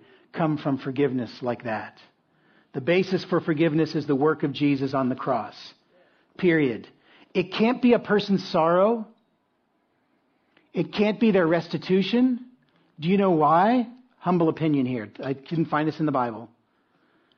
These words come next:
That's not enough. When someone really hurts you and then they pay you back or say they're sorry, does it really feel like it's enough? <laughs> You're like, "No, death."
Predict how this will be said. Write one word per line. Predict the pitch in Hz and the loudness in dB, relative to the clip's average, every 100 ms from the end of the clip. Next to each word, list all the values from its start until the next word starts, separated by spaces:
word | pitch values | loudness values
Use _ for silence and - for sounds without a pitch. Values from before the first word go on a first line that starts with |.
| _ _ _ - | _ _ _ -2
That's | 220 226 | -2 -2
not | 202 160 | -2 0
enough. | 165 190 - - - _ _ _ _ _ _ _ _ _ _ _ _ _ - | 2 0 -4 -16 -20 _ _ _ _ _ _ _ _ _ _ _ _ _ -16
When | 180 | -6
someone | 226 262 202 | 2 4 4
really | 165 180 185 | 4 4 4
hurts | 165 175 - | 2 -2 0
you | 220 233 262 - _ _ _ | 2 2 0 -6 _ _ _
and | 170 170 | -2 0
then | 180 180 175 | 2 0 2
they | 180 156 | 2 0
pay | 151 - 170 | -4 -6 0
you | 175 160 | 2 2
back | 151 147 180 202 156 | 2 2 2 -2 -6
or | 123 110 _ _ _ _ _ _ - | -6 -8 _ _ _ _ _ _ -10
say | - 185 | 0 2
they're | 175 | 2
sorry, | 160 - 151 180 226 | 0 0 2 2 2
does | 170 170 | 2 2
it | 185 | 2
really | 156 185 | 4 2
feel | 202 190 | 4 2
like | 202 202 | 2 2
it's | - | 0
enough? | 147 139 214 - - - _ _ - | 0 2 0 -2 -14 -20 _ _ -6
<laughs> | 160 - - - - - _ _ - | -6 -6 -18 -20 -20 -20 _ _ 0
You're | 226 | 4
like, | 202 185 190 | 4 2 2
"No, | 180 233 247 175 120 - - | 2 4 4 4 2 -4 -6
death." | - 339 - 262 | 4 6 6 2